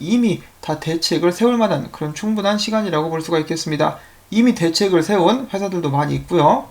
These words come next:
자, 그러나 다만 한 가지 걱정한, 걱정이 되는 것이 또 있다라고 그는 이야기를 하는데요. 이 나쁜 놈들,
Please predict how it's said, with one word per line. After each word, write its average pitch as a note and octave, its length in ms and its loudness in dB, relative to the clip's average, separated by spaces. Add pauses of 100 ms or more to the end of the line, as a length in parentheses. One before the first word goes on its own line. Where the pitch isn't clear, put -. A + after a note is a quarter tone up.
(640)
자, C#3 300 4
그러나 F#3+ 720 6
다만 F3+ 300 2
한 G#3 240 2
가지 G#3+ 260 2
걱정한, G#3+ 680 2
걱정이 G#3 360 2
되는 F3 280 0
것이 F3 240 0
또 - 80 -2
있다라고 E3 480 4
그는 D#3+ 240 -2
이야기를 C#3+ 340 0
하는데요. D#3 420 0 (380)
이 D3 60 -6
나쁜 C#3 300 2
놈들, G#3 420 6